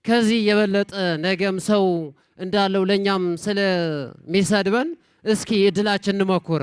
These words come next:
ጓደኞቹም እንዳለው ወንቅ እሸቱም ይድናል የሚለው ነ-፣ ሁሉም፣ እ፣ እንደዚያ ይለኝ ነበረ። እኔም ሁሌ መዝሙር ማዳምጣለሁ። መጽሐፍም አስልኬ፣ እ፣ ሁለት ሺህ አስራ አራት ምናምን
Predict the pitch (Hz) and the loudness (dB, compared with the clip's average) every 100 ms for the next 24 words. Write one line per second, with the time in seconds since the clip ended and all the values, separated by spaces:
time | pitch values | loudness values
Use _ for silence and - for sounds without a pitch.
0 | 127 131 190 214 233 226 240 240 262 302 | -2 -2 0 0 0 0 -2 -4 -4 0
1 | 381 233 233 - 240 240 226 214 202 180 | 2 2 2 -2 -4 -4 -4 -4 -2 -2
2 | 170 202 208 202 196 202 190 175 180 214 | -2 0 2 2 2 0 -4 -4 -2 0
3 | 226 339 381 _ _ _ _ - 190 175 | 2 0 -2 _ _ _ _ 0 2 2
4 | 196 196 214 214 202 175 156 139 156 143 | 2 2 4 4 2 0 -2 0 0 -2
5 | 110 - 170 214 262 277 - _ _ _ | -4 -8 -2 2 2 0 -8 _ _ _
6 | - 254 226 240 196 196 190 202 190 190 | 0 2 2 0 2 0 0 -2 -2 -4
7 | 175 185 180 190 190 214 247 320 - 185 | -4 -4 -6 -6 -2 0 0 -2 -4 -2
8 | 220 226 214 214 214 220 220 208 220 226 | -2 0 0 0 0 0 -2 -4 -2 -2
9 | 277 208 _ _ - 175 160 165 185 185 | -2 -10 _ _ -2 0 2 2 2 0
10 | - 202 190 190 180 190 180 196 196 196 | -4 0 0 0 -2 -2 -2 -4 -4 -2
11 | 196 185 | 0 0